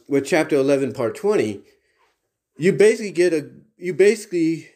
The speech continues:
uh, have a better sense of where you know he's going, and in a way for Jo, or where they're going. And for Jovan sixteen, it gives them a better, uh, sense of where they're gonna go next with the characters and the story, unlike with Nano Shift, because again,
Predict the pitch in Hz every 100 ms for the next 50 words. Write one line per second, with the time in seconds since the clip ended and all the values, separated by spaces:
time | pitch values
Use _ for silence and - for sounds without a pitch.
0 | _ _ - 139 139 175 165 151 147 139
1 | - 151 143 127 135 135 135 123 123 -
2 | 139 147 139 139 131 131 104 135 135 107
3 | 110 107 - - 151 139 160 165 147 139
4 | 131 113 147 - 147 135 143 131 113 147
5 | 139 101 - - _ 131 131 139 160 175
6 | 175 165 156 - 202 175 147 - - _
7 | 156 156 156 151 135 190 180 143 139 127
8 | - _ _ _ 139 139 - 160 135 135
9 | 127 135 127 123 120 120 120 117 147 143
10 | - - _ _ _ _ 131 135 120 -
11 | 135 120 120 110 - 120 110 - 185 143
12 | 113 - - _ 156 156 139 131 120 135
13 | 151 123 - 120 113 117 127 120 113 196
14 | 160